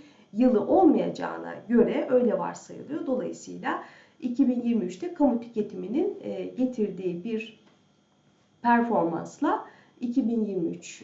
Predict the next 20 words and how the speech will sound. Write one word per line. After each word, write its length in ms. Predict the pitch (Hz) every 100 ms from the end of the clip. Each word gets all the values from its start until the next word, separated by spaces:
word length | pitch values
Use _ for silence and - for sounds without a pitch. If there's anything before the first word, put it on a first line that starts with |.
| -
e, 320 | 175 170 180 180
büyümesine 600 | 226 185 - - 311 262
bu 100 | 240
taraf 240 | 190 170 - - -
olumlu 480 | 208 185 202 302 -
katkı 480 | 202 - - 330 - - _
sağlayacaktır. 960 | - - 214 190 180 165 151 - - - - - _ -
Şimdi, 240 | 415 - - - 220
e, 360 | 240 240 240
bir 160 | 359 339
de 100 | 339
tabii 300 | 311 269 -
ki 160 | - 269
büyümenin 420 | 285 294 320 302
hissedilme 580 | 262 - 240 269 285 -
tarafında 520 | 202 190 180 165 -
çok 220 | 220 -
kısaca 500 | - 208 175 - -
bahsedeyim. 680 | 262 320 - 175 208 320 - - _ _ _ -
E, 360 | 190 185 185